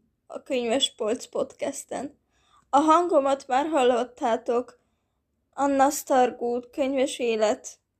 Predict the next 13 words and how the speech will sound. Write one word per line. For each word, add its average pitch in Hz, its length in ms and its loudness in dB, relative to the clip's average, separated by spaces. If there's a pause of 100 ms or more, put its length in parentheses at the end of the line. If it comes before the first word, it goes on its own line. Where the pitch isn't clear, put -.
(360)
podcastjeiben, 240 1120 -2
voltam 240 540 0
benne 202 300 -2
pár 202 300 -6
epizódban, 240 920 -4 (360)
és - 140 -8
úgy 320 180 0
döntöttem, 302 680 0
hogy 302 260 -6
én 359 240 -6
is 339 200 -4
fogok 262 400 0
csinálni 233 720 -6